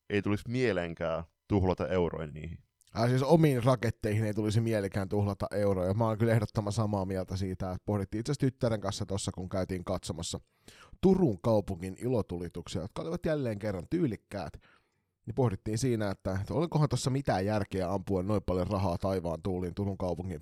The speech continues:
Speaker 2: puolelta myöskin, että, et en tiedä. Se on, se on ehkä semmonen omasta lapsuudesta jäänyt semmonen tosi positiivinen, lämmin tunnelma siihen, että pääsee niitä raketteja ampumaan, mut nyt mitä vanhemmaksi sitä tulee, niin sitä enemmän miettii vaan sitä, että, et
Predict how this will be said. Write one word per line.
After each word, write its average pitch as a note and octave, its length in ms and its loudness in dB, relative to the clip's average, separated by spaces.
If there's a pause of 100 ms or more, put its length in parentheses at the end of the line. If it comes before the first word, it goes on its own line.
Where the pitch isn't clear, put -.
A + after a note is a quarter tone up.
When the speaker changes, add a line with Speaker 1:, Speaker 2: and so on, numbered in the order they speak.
Speaker 2:
puolelta F2 420 -4
myöskin, E2+ 400 -6
että, - 200 -12 (840)
et C3 100 -4
en F#3+ 120 -2
tiedä. A#2 220 2 (180)
Se C3+ 80 2
on, E3 280 0
se D3 80 2
on D#3 160 4
ehkä D3+ 200 0
semmonen D#3 300 6
omasta C#3+ 380 4
lapsuudesta A2 540 -2
jäänyt G2 240 -2
semmonen G2 300 -4
tosi A2+ 220 2
positiivinen, F#2+ 1000 -2 (440)
lämmin A2+ 420 0
tunnelma G2+ 460 -2
siihen, G2+ 260 -2
että F#2+ 200 -6
pääsee G2+ 360 -2
niitä G2 200 -4
raketteja F#2+ 540 -4
ampumaan, F#2 440 -6
mut G2 100 -4
nyt F#2 120 -6
mitä G2+ 200 -4
vanhemmaksi G#2 420 -4
sitä G2 100 -6
tulee, G2 240 -2
niin F#2 80 -2
sitä F#2 160 -4
enemmän F#2 240 -4
miettii F2+ 420 -6
vaan F#2 160 -2
sitä, F#2 280 -4
että, - 220 -12 (920)
et - 160 -10